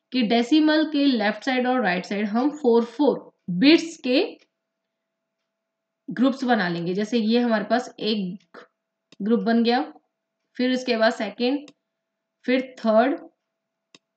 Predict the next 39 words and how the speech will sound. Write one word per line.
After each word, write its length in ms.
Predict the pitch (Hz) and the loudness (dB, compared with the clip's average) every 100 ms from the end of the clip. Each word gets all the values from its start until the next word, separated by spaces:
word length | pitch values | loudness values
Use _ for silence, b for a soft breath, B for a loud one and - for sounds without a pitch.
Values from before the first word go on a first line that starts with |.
| - - | -14 0
अब 200 | 262 - | 0 2
तो 220 | 320 269 247 196 190 - _ _ 208 | 0 4 4 2 -4 -6 _ _ 0
दो 160 | 208 247 | 4 4
डिजिट 340 | 277 294 302 | 4 4 2
रह 120 | 294 | 2
गए, 120 | 269 302 320 - _ | 2 -2 -4 -14 _
तो 80 | 214 | -4
दो 220 | 190 233 | 2 4
डिजिट्स 360 | 247 285 285 277 | 6 4 4 0
के 100 | 285 | 2
लिए 180 | 277 294 | 2 2
हम 200 | 269 247 | 0 -2
क्या 120 | 269 | -2
करेंगे 480 | 269 269 262 254 359 B B B | -2 -2 -2 -2 -4 B B B
कि 100 | - 277 | 2 2
वापस 420 | 208 214 220 277 | 4 0 0 0
से 180 | 254 190 - _ - | 0 -4 -6 _ -4
ये 100 | 220 | -2
ऊपर 320 | - 247 262 | 0 0 2
वाला 200 | 294 302 | 2 2
जो 120 | 311 302 | 2 0
एग्जांपल 400 | 277 294 269 277 | 0 0 0 -2
था 100 | 302 | -2
उसी 300 | 277 233 311 | -4 -2 -2
को 120 | 311 302 | 0 2
ही 100 | 302 | 2
आप 280 | 277 247 - | 2 -2 -4
नोटिस 400 | 226 233 240 285 | 0 2 2 0
कर 140 | 294 240 | -2 -2
रहे 180 | 240 | 0
हो 200 | 247 277 | 0 0
तो 120 | 330 277 | -2 -2
वही 260 | 208 233 302 | 0 0 0
हमने 340 | 269 233 247 | 0 0 0
वापस 340 | 240 - 240 - | -2 -4 -6 -4
से 80 | |
लिया 280 | 247 240 233 | -2 0 2
हुआ 220 | 226 226 226 | 2 2 0
है 220 | 247 | 0